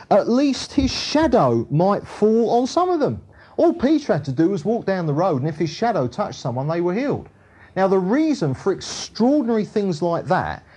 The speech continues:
that God should heal in such an extraordinary way, was the seal of God's apostleship with, at that time, the eleven, 'cause this was before Paul came along. Uh, go to two Corinthians chapter twelve.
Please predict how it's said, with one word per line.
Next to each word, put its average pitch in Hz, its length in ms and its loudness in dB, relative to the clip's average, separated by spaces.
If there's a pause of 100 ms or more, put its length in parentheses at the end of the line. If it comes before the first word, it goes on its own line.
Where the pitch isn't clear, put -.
(120)
that 175 180 2
God 202 220 4
should 202 240 -4
heal 190 320 0
in 175 100 0
such 165 380 -6
an 180 60 -4
extraordinary 170 640 -4
way, 151 400 -2 (200)
was 190 260 -2
the 196 120 2
seal 160 880 0
of 147 220 -2
God's 185 320 0
apostleship 147 1040 -4 (200)
with, 151 360 2
at 139 220 0
that 180 240 0
time, 127 400 -2
the 139 320 -2 (140)
eleven, 131 440 0
'cause 117 200 -4
this 139 160 -4
was 123 100 -2
before 117 480 0 (260)
Paul 131 220 0
came 120 300 -2
along. 120 400 0 (360)
Uh, 139 180 4
go 170 200 4
to 165 80 4
two 160 240 2
Corinthians 156 420 -2
chapter 156 320 -6
twelve. 147 400 0